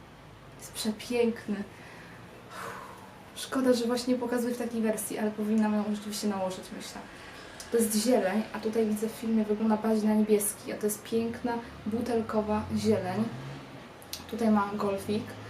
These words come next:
długi rękaw i jest opinająca. Bardzo ładna. Przepiękna jest, przepiękny kolor. Mam nadzieję, że będzie mi pasował. E, no i tak, jeżeli chodzi o zamówienie z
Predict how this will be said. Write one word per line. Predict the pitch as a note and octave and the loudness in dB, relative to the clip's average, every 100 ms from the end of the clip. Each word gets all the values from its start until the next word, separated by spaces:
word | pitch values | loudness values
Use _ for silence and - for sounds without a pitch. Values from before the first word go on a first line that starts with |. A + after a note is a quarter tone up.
| - - - | -12 -12 -4
długi | G#3+ A#3+ A3 G#3+ | 0 4 4 4
rękaw | G#3 G3 G3 G#3 A#3+ - - - - - - - - - - - - - - - - - - - - - - - - - | 2 0 -4 0 -2 -2 -10 -14 -16 -16 -16 -16 -16 -16 -14 -14 -14 -14 -14 -14 -14 -14 -14 -16 -16 -14 -14 -14 -16 -6
i | A3+ | -2
jest | A3+ - | 0 -2
opinająca. | A3+ B3 A#3+ A3+ G#3 G#3 F#3 G3 - - - - - - - - - - - | -6 -2 0 2 2 0 -2 -4 -8 -14 -16 -16 -16 -16 -14 -14 -14 -14 -6
Bardzo | G3+ G3 F#3+ F#3+ | -4 -2 -2 -2
ładna. | F#3 F#3 F#3 - - - | -2 -4 -8 -10 -16 -12
Przepiękna | - A#3 A3+ G3 G3 F#3+ | -6 -4 -2 -4 -6 -10
jest, | G3+ - | -10 -10
przepiękny | - A3 A3+ A3 G#3+ | -8 -4 -2 0 -2
kolor. | G#3 G3+ F#3+ | -2 -2 0
Mam | G3 | -2
nadzieję, | G3 G3 G3+ | -4 -2 -2
że | G3+ | -2
będzie | G3 G3+ G3 | -2 -2 -2
mi | |
pasował. | G3 G#3 G3+ F#3 G3 B3 - - - - - - | -2 -4 -2 -2 -2 -2 -8 -18 -18 -20 -20 -10
E, | - G#3+ G#3+ | 0 2 4
no | A3+ D#4+ | 4 2
i | |
tak, | - G#3 - | 0 -2 -2
jeżeli | - A#3 | -2 -2
chodzi | B3+ A#3+ | 0 0
o | |
zamówienie | B3 B3 A#3+ B3 A#3+ | 0 0 2 2 2
z | A3+ G#3+ A3+ A3 | 2 2 2 0